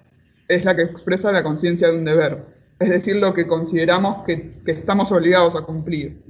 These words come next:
pero es un deber interior, entonces nadie me puede obligar desde afuera a cumplirlo, sino que yo creo que es lo que tengo que hacer. Pero lo que más distingue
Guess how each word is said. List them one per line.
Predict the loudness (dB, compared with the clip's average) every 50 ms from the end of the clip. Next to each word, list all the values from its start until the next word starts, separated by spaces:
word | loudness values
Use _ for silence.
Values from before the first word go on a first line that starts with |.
| -20 -20 -20 -20 -4 2
pero | 2 2 2 2
es | -2
un | -2 -4 -2
deber | 0 0 0 0 -2
interior, | -2 -4 -6 -6 -6 -2 0 2 2 0 0 -8 -16 -20 _ _ _ _ -12
entonces | -10 -8 -8 -6 -6 -4 -4
nadie | 0 0 2 2 2 0
me | -2 -4 -2
puede | 2 4 4 6 6
obligar | 4 2 2 2 2 2 2
desde | 0 0 -2 -8
afuera | -8 -6 -6 -4 -2 0 -2 -2 -2 -4 -10 -16 _ _ _ _ _ _ _ _ _ _
a | -6 -6 -6
cumplirlo, | -6 -6 -8 -6 -4 -2 -2 0 -2 -4 -10 -12 -16 _ -20 -16
sino | -10 -6 -4 -4 -2
que | -2 -2 -2
yo | -2 -2 -2
creo | 0 2 2 2 2
que | 0
es | -4
lo | -4 -4 -4
que | -4
tengo | -2 -2 -2 -4
que | -6
hacer. | -8 -10 -12 -12 -14 -18 -20 _ -4 2
Pero | 2 4 4 4
lo | 2 2
que | 2 2
más | 2 2 2
distingue | 0 -2 -4 -2 0 2 2 2 0 -2 -6 -6 -8 -10